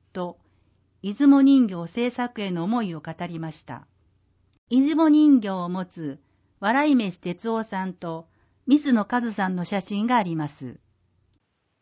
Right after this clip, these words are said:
哲夫さんが、出雲人形は発色が鮮やかで、土の温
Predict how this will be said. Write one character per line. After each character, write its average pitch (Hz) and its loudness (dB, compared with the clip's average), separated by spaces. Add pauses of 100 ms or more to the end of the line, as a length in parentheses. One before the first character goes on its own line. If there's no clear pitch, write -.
(560)
哲 240 -6
夫 285 0
さ 247 -4
ん 233 -4
が、 196 -6 (460)
出 226 -6
雲 320 2
人 294 6
形 170 -8
は 147 -8 (220)
発 240 -6
色 269 -6
が 254 0 (100)
鮮 269 0
や 208 0
か 170 -8
で、 147 -10 (420)
土 - -6
の 285 2
温 269 -4